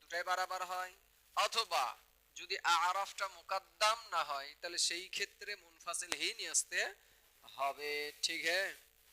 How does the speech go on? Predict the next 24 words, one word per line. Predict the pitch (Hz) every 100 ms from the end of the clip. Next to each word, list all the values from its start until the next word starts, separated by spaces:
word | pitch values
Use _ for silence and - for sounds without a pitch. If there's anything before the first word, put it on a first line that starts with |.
| - - - 170
তারপরে | 175 185 208
বলল, | 202 185 190 196
কানার | 185 175 175 190 180
খাবারের | 165 165 190 220 240 226
জন্য | 208 202 185
যে | 180
জমির | 160 170 208 208
নিয়ে | 185 160
আসা | 147
হয়, | 143 170 180
তাকে | 175 175
মুত্তা-, | 165 - _ 208 196 165
মুনফাসিল | 202 202 202 208 202
নিয়ে | 180 170
আসাটা | 165 170 190 226 - _ -
উত্তম। | - _ _ _ - - - _ _ _ _ _ _
কার? | 165 170 185 190 - - _ _ -
কানার | 165 165 175 196 - _ _ _ _ -
খাবারের | - 165 185 185 190 170 - - _ _ _ -
যেই | 156
জমির, | 151 160 156 - _ _ _ _ _ _
মানে | - 160
কানার | 175 175 196 190
খাবার | 180 180